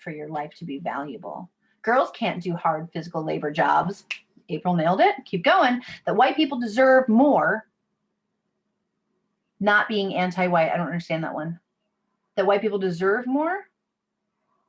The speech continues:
I think I put the emphasis on the wrong spot. Women aren't as smart as men. Women cannot take on positions of power and leadership. That men have to be manly.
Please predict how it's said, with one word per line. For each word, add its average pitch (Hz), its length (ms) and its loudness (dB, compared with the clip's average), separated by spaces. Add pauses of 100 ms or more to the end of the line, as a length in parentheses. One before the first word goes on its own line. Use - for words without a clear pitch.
(380)
I 180 60 -10
think 180 140 -6
I 175 40 0
put 170 120 -10
the 175 80 -4
emphasis 165 360 -6
on 165 80 -6
the 160 60 -8
wrong 156 220 -8
spot. 147 320 -8 (160)
Women 226 260 0
aren't 220 260 2
as 196 120 -8
smart 208 320 -2
as 190 160 -8
men. 170 440 -4 (220)
Women 220 280 -2
cannot 208 420 -4
take 262 260 -8
on 208 140 -2
positions 175 380 -8
of 175 100 -12
power 147 320 -4
and 147 120 -10
leadership. 147 520 -12 (160)
That 175 160 -2
men 175 280 0
have 160 220 -4
to 185 80 -12
be 165 140 -6
manly. 156 600 -4